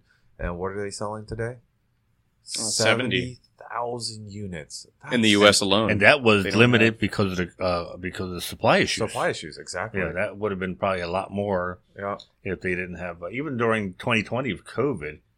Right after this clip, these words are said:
Speaker 3: you know, it was a, they went down in sales, but supply and because of the covid,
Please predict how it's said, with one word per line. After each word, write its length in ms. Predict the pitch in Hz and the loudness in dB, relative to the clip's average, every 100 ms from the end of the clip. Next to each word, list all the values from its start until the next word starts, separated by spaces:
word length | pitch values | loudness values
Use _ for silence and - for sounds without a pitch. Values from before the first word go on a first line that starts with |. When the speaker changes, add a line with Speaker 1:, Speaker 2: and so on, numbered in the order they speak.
| _ _ _ _ | _ _ _ _
Speaker 3:
you 120 | 95 82 | -14 -12
know, 160 | 80 82 _ _ | -14 -18 _ _
it 80 | 98 | -10
was 220 | 90 98 95 | -6 -6 -4
a, 300 | 92 95 98 | -8 -10 -6
they 140 | 101 | -4
went 220 | 101 95 | -2 -2
down 220 | 104 117 | 0 0
in 40 | 101 | -2
sales, 400 | - 87 87 87 | -4 -4 -4 -4
but 140 | 87 _ _ | -10 _ _
supply 600 | - - 90 - 98 104 | -10 -8 -6 0 2 4
and 280 | 98 104 95 | 2 0 -2
because 300 | 87 - 90 | -8 -8 -10
of 80 | 85 | -8
the 80 | |
covid, 520 | - 104 107 90 78 | -8 -4 -4 -4 -12